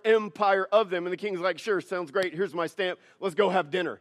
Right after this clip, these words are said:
That's literally what happened. They sat down to eat. King's like, "Yeah, whatever. Just somebody else. I don't, I don't need to worry about this." Now he's dealing with one of their most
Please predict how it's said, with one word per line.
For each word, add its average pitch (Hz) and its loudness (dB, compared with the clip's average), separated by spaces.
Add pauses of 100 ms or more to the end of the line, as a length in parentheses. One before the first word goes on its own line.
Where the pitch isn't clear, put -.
That's 202 -2
literally 254 6
what 214 6
happened. 202 6
They 170 0
sat 190 0
down 165 0
to 151 -2
eat. 165 -12 (1120)
King's 180 0
like, 139 -4
"Yeah, 165 6
whatever. 156 0 (100)
Just - -20 (560)
somebody 156 0
else. 147 0
I 123 -10
don't, 143 -6
I 117 -8
don't 151 -2
need 139 -6
to 131 -8
worry 127 -6
about 123 -6
this." 131 -10 (300)
Now 170 2 (220)
he's 160 -6
dealing 160 -4
with 131 -8 (220)
one 156 -4
of 160 -2
their 160 -2
most 147 -4